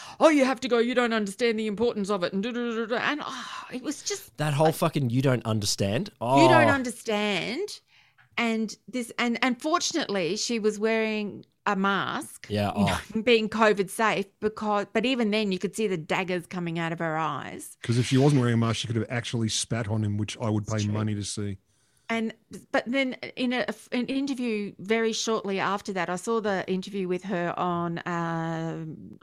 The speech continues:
Speaker 1: A B C News and, uh, Breakfast News, and they asked her, "Oh, you know, seemed to be a bit of a thing between you and John Coates," and she didn't dump him in it. She,
Speaker 2: No.
Speaker 1: she, she was like the bigger,
Speaker 2: She
Speaker 1: "Oh, no,
Speaker 2: was
Speaker 1: I've known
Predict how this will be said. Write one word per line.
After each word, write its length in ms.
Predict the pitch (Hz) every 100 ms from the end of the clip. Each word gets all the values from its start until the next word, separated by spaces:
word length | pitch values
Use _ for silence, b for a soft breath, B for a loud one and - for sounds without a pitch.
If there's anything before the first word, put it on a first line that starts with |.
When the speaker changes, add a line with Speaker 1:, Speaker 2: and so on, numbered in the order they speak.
| _
Speaker 1:
A 100 | 190
B 120 | 185
C 220 | 175 180 170
News 500 | 175 185 143 254 - B B B B -
and, 300 | 220 214 202 - _ 185
uh, 40 |
Breakfast 580 | 185 214 - - 151 -
News, 240 | 190 -
and 220 | - 220 208
they 540 | 214 214 220 208 -
asked 300 | 208 214 220 214
her, 120 | 190
"Oh, 200 | 214 208
you 140 | 202 190
know, 120 | 185
seemed 280 | - 233 208
to 60 |
be 140 | 214 196
a 40 |
bit 140 | 196 185
of 80 |
a 40 | 185
thing 200 | 196 185
between 340 | 185 - 190
you 160 | 190 196
and 100 | 190
John 220 | 185 185
Coates," 220 | 226 208 -
and 160 | 269
she 160 | - 427
didn't 320 | 480 480 453
dump 200 | 311 330
him 160 | 339 359
in 100 | 392
it. 200 | - -
She, 220 | - 285
Speaker 2:
No. 120 | 254
Speaker 1:
she, 380 | - 294 285 247 -
she 180 | 269
was 200 | 247 240
like 260 | 233 196 -
the 60 | 190
bigger, 320 | 262 269 - B B B
Speaker 2:
She 140 | - -
Speaker 1:
"Oh, 140 | 240
no, 140 | 151
Speaker 2:
was 100 | 190
Speaker 1:
I've 80 | 170
known 100 | 180